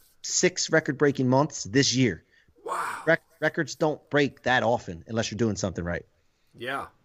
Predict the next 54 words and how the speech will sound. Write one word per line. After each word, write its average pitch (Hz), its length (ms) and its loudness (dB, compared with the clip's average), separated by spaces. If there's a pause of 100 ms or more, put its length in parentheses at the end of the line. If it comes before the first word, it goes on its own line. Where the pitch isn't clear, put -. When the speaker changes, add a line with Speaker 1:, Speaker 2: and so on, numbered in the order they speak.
(140)
Speaker 2:
absolutely, 113 720 -12
man. 87 320 -18 (380)
That's 185 220 -2
awesome. 135 500 -2 (280)
I 151 80 -2
love 165 260 6
that, 135 160 0
dude. 143 220 -4
I 156 160 6
have 180 100 2
a 165 40 -2
lot 165 160 2
of 147 80 -4
friends 165 240 0
who 151 60 -6
do 156 140 -4
real 160 180 2
estate, 160 360 0
and 135 100 -12
they 139 80 -4
do 139 140 -6
really 147 240 0
well. 147 340 0
And, 117 180 -10 (300)
and 113 240 -12
man, 127 240 -4
I 123 140 -4
love 131 300 -2
that 120 180 -10
you're 135 100 -8
just 123 220 -12
out 127 160 -6
there 123 80 -8
breaking 120 380 -6
records 117 380 -10
down 113 220 -10
there, 107 140 -12
man. 104 260 -12
So 113 220 -10
thank 135 280 -8
you. 104 280 -10
Speaker 1:
Thanks. 107 320 -6
Speaker 2:
Um, 110 340 -8 (420)
but, 160 240 0
uh, 185 160 4
wanted 240 260 4
to 180 60 -6
shift 220 260 2
to 190 60 0
a 170 40 -6
couple 196 220 0
fun 185 260 0
questions, 170 420 -4
man. 175 220 -4